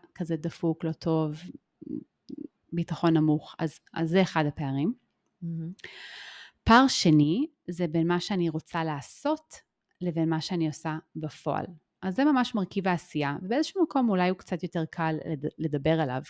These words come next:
Speaker 1: כי הוא מדבר על מה קורה שם בחוץ, העשייה שלי. אה, ודיברנו לפני כן, אפרת, שזה יכול להיות, אפשר לדבר על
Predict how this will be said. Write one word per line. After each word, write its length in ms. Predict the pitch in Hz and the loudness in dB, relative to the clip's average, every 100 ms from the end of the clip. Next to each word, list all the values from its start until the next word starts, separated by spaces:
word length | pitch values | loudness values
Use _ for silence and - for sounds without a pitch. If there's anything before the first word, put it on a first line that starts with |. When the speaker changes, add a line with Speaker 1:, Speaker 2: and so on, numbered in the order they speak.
| - | -6
Speaker 1:
כי 120 | 151 | -2
הוא 100 | 147 | 0
מדבר 300 | 151 151 156 | 0 0 0
על 80 | 156 | 0
מה 100 | 156 | -2
קורה 220 | 160 151 | -4 -6
שם 260 | - 151 | -4 -2
בחוץ, 520 | 143 - 139 139 - - - | -2 -4 -8 -8 -14 -16 -8
העשייה 480 | 147 - - 156 151 | -6 -4 0 0 0
שלי. 300 | - 156 160 _ _ _ _ _ _ - - - _ - | -2 -2 -4 _ _ _ _ _ _ -20 -20 -20 _ 0
אה, 60 | 160 151 151 151 151 151 151 151 | 4 4 4 2 2 0 0 0
ודיברנו 380 | 151 151 160 160 | 0 0 2 4
לפני 280 | 160 - 202 | 2 0 -2
כן, 120 | 226 | 0
אפרת, 320 | 190 - 160 | 0 0 -4
שזה 180 | - 160 | -4 -2
יכול 240 | 160 - 156 | -2 0 0
להיות, 220 | 156 151 | 2 -2
אפשר 200 | - 156 | -4 -2
לדבר 220 | 151 | -2
על 80 | 151 | 0